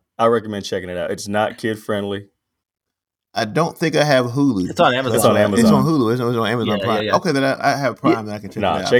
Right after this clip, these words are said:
Speaker 2: thought
Speaker 3: Yeah,
Speaker 1: out.
Speaker 2: Hulu.
Speaker 3: basically, if you look up the, uh, if you look up the actors who do the voices for the show, you'll recognize
Speaker 2: Mm-hmm.
Speaker 3: them from probably almost any anime you've ever watched.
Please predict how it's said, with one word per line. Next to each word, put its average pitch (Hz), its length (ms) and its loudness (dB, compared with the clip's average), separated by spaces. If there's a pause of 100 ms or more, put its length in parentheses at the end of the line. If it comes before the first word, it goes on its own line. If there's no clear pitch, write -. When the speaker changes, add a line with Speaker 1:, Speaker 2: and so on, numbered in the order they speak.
(100)
Speaker 2:
thought - 20 6
Speaker 3:
Yeah, 160 120 6
Speaker 1:
out. - 20 0
Speaker 2:
Hulu. - 40 0
Speaker 3:
basically, 175 680 2 (640)
if 180 160 4
you 285 180 2
look 294 160 -4
up 226 200 0
the, 165 360 4
uh, 113 420 2
if 117 140 -6
you 196 100 -4
look 214 140 -4
up 220 120 -4
the 135 120 -4
actors 151 840 -2 (200)
who 147 80 -4
do 143 100 0
the 131 80 -2
voices 117 400 -4
for 151 140 -4
the 143 80 -2
show, 151 240 2
you'll 151 220 0
recognize 139 420 0
Speaker 2:
Mm-hmm. 143 60 0
Speaker 3:
them 123 100 -4
from 110 180 -8
probably 113 320 -2
almost 110 300 -8
any 101 180 -8
anime 101 220 -10
you've 92 180 -12
ever 95 180 -14
watched. 85 500 -8